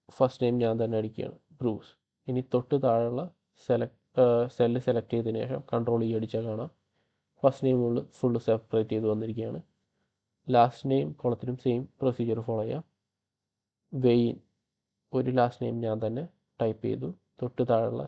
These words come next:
സെല്ല് ക്ലിക്ക് ചെയ്തു, കൺട്രോൾ ഇ അടിച്ചാൽ ആ ഡാറ്റ ഫുൾ സെപ്പറേറ്റ് ചെയ്ത് വന്നു. ഇനിയിപ്പോൾ ഡേറ്റ്സിൻ്റെ കേസ് എടുക്കുക നോക്കുക. നമുക്കിപ്പോൾ ഒരു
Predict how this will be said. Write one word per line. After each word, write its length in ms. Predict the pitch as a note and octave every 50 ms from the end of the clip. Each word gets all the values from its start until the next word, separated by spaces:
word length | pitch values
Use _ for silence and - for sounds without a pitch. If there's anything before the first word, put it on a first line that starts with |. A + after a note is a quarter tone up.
| - _
സെല്ല് 260 | A#2+ A2+ A2+ A#2 B2+ -
ക്ലിക്ക് 240 | - A#2+ - - -
ചെയ്തു, 260 | A2+ A2+ B2+ - G3 - _ _ _ _ _ _ _
കൺട്രോൾ 320 | - B2+ A#2+ A#2 A#2+ A#2 A#2 A2+
ഇ 40 | A#2 A2+
അടിച്ചാൽ 300 | A2 A2 A2 A#2 - - - _ _ _ _ _ _ _ _ _
ആ 80 | - B2 A#2+ A#2+
ഡാറ്റ 220 | A2 A2+ - - C#3 -
ഫുൾ 140 | - A#2 A#2 F3 - - _ _ _ _ _ _ _ _ _ -
സെപ്പറേറ്റ് 360 | C#3+ C3 - B2+ A2+ A2+ A#2 A2
ചെയ്ത് 140 | G#2+ -
വന്നു. 220 | G#2+ G#2 - - - _ _ _ _ _ _ _ _ _ _ _ _ _ _ _ _ _ _ _ _ _
ഇനിയിപ്പോൾ 360 | - D3 C#3 C3+ C3+ - C3+ C3 B2+ C3
ഡേറ്റ്സിൻ്റെ 440 | C3 C3 C3 C3 - - D3+ D#3 D#3+ D3+
കേസ് 200 | C#3 B2+ B2 B2+ B2+
എടുക്കുക 220 | A#2 A#2 A2+ A2 G#2+ G#2+
നോക്കുക. 180 | G#2+ G#2+ - - - - -
നമുക്കിപ്പോൾ 360 | B2+ A#2+ B2 - C#3 - C#3+ C3+
ഒരു 100 | C3+